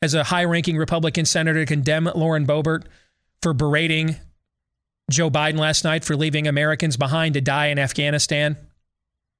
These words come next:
It can take on a lot of different forms, your spirit of the age. John Thune is a Republican. He's a total simp.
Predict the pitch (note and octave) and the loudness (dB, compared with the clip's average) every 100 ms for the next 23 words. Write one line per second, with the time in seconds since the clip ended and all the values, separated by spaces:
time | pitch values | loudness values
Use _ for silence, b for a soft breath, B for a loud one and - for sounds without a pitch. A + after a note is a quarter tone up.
0 | _ _ _ _ - C4 C4 B3 A3 G3 | _ _ _ _ -4 0 0 2 0 2
1 | G3 G3 D3+ D3 D#3 C3+ B2+ B2+ C3 - | 2 0 -2 -2 -2 0 0 0 -2 0
2 | B2+ A#2+ A2+ F#2 F2+ - - - - F3+ | -2 0 -2 -2 -4 -6 -6 -8 -2 0
3 | G3+ F3+ E3+ F#3+ F3 F3 F3 G3 F3 A#2 | 0 0 0 0 0 0 0 0 0 -4
4 | F2+ - _ D#3 C#3+ - D#3 C#3+ - D3+ | -6 -10 _ -4 -2 -2 -2 0 0 -2